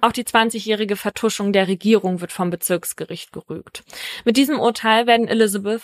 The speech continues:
mehr als siebenhunderttausend Dollar zugesprochen. Und die Verzichtserklärung von Amy wird außer Kraft gesetzt,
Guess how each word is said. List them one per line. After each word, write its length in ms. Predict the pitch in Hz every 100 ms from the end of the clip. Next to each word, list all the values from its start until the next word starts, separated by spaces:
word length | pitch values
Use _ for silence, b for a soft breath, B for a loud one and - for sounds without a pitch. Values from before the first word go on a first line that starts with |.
| -
mehr 380 | 214 214 220 -
als 260 | 202 -
siebenhunderttausend 1000 | - 220 220 196 202 190 - 175 170 180
Dollar 280 | 170 165 160
zugesprochen. 880 | - 170 170 - 175 - - - 226 _
Und 260 | 233 233 247
die 60 |
Verzichtserklärung 960 | 226 240 - 226 - 190 - 202 185 196
von 200 | 208 -
Amy 340 | 180 175 190
wird 140 | 196 202
außer 240 | 185 190
Kraft 380 | - 196 - -
gesetzt, 460 | 170 - 226 -